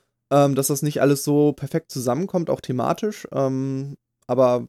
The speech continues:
keine Ahnung. <laughs> Vielleicht war das auch einfach so nicht so richtig gewusst, was man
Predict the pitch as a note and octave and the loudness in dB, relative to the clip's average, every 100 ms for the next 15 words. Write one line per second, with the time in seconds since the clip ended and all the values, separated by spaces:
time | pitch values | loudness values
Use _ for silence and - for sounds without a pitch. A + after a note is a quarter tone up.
0 | _ D3 C3 A#2+ A#2+ A#2+ A2+ - - D#3 | _ -4 0 0 0 -4 -10 -12 -2 4
1 | D#3+ G3+ D#3 D3+ D3 C#3+ C3+ C#3 C#3+ C#3 | 6 6 6 6 6 4 2 0 0 0
2 | C#3 C3 B2+ B2+ C3 C3 B2+ B2+ C3+ - | 4 4 4 2 -4 -10 -8 -4 -4 -2
3 | C#3 B2+ - C3+ - B2 B2 - B2+ - | -2 0 -4 -6 -4 -2 -2 -2 -4 -2
4 | B2 A#2 | -4 -6